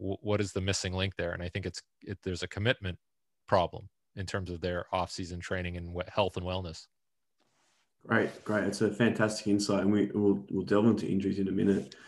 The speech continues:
Speaker 2: Um, just moving again down some of those training thoughts and, and more into speed. Um, for, for the coaches out there, when, when you're starting out the training process to get someone faster, what, where do you start with? Is it different with,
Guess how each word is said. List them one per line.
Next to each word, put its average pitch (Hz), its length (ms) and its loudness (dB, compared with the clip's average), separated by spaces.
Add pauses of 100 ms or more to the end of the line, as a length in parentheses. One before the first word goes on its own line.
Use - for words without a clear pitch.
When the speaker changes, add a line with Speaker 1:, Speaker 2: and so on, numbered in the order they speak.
(220)
Speaker 2:
Um, 110 320 6
just 131 240 6
moving 120 460 10
again 104 320 6
down 104 180 6
some 104 120 2
of 101 60 4
those 98 220 4
training 98 300 4
thoughts 98 260 2
and, 98 200 2
and 101 120 4
more 101 180 8
into 98 200 4
speed. 101 640 2 (360)
Um, 104 360 2 (480)
for, 123 160 -2
for 135 160 6
the 131 80 10
coaches 131 400 6
out 110 180 6
there, 104 160 8
when, 113 260 6
when 120 160 10
you're 123 200 10
starting 101 600 4
out - 160 -4
the 87 60 -4
training 95 380 -2
process 98 560 -4
to - 180 -8
get 101 180 0
someone 98 280 -2
faster, 98 480 -6 (260)
what, 127 420 4
where 110 300 6
do 131 80 8
you 113 140 6
start 98 580 -4 (180)
with? 101 480 0
Is 107 100 0
it - 120 -2
different 120 500 4
with, 104 320 0